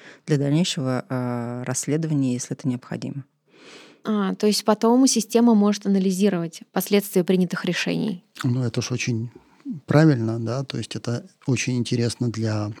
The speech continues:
Speaker 3: руководства, что произошло, почему произошло. То есть мы же говорим о том, что мы на сегодняшний день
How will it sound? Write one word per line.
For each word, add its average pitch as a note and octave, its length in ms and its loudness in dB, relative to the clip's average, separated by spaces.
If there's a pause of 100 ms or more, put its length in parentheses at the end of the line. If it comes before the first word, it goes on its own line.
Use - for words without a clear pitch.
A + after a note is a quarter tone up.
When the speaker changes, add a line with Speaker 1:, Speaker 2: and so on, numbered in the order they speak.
(120)
Speaker 3:
руководства, B2 800 0
что - 260 0
произошло, B2+ 640 -2
почему A2+ 480 -4
произошло. A#2 560 -6
То A#2 140 -8
есть - 120 -10
мы C#3+ 120 -4
же E3 80 -6
говорим C3+ 340 -2
о B2+ 60 -2
том, D3 180 -2
что - 180 -6
мы A2+ 120 0
на A2+ 100 -2
сегодняшний A2+ 480 -4
день A2+ 220 -4